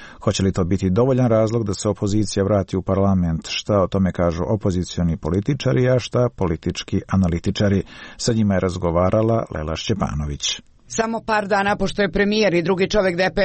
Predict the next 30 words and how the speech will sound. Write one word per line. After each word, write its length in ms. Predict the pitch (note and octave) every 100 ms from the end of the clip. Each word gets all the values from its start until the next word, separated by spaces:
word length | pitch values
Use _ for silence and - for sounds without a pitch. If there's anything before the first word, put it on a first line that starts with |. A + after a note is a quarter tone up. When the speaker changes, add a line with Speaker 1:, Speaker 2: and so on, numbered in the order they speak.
| F#3+
Speaker 2:
S-a 120 | F3+
Duško 300 | F#3+ F#3+ G3
Marković 460 | F#3 - G3 F3 -
poručio 580 | F#3 G#3+ - G3+ F3+ E3
opoziciji 520 | F3 D#3+ F#3+ G3 F3
da 120 | D#3+
treba 240 | E3 F3+ E3
da 80 |
se 160 | E3 F3+
vrati 380 | E3+ G3 - E3+
u 80 | -
parlament 500 | D#3+ E3+ G#3 G#3+ D3+
da 120 | D#3+
bi 140 | D#3+
počeli 400 | F3 F3 F#3 E3
dijalog 440 | D#3 E3+ A3 G3+ D3+
oko 200 | D3 D#3+
preporuka 580 | E3 D#3+ E3+ D#3+ D#3+ D#3
oepsa 520 | F3 A#3 A#3 - G3+ -
koji 120 | C3+
se 180 | - B2
tiču 260 | C3+ D3
izbornog 480 | C#3+ - D3 C#3 A#2+
zakonodavstva 800 | A2+ C3+ D3+ D3 F#3 A3+ - D3+
i 60 | A2+
da 120 | C3
to 180 | - C#3+
ne 160 | F3
bi 100 | C3+
značilo 480 | C#3+ D3+ D#3+ D#3 B2+